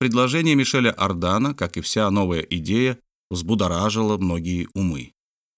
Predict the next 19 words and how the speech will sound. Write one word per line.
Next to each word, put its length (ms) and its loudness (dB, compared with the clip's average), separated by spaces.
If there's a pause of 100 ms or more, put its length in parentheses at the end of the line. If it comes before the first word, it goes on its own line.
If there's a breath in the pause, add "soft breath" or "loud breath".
(220)
Оно 220 0
слишком 560 2
резко 400 2
расходилось 800 0
с 140 -4
обычными 580 0
понятиями. 760 -6 (420)
Многие 340 4
стали 260 2
говорить: 400 2 (460)
«Как 180 -2
это 260 0
никому 440 0
раньше 400 0
в 60 -2
голову 400 4
не 100 4
пришло?» 560 -4 (840)
Скоро 460 2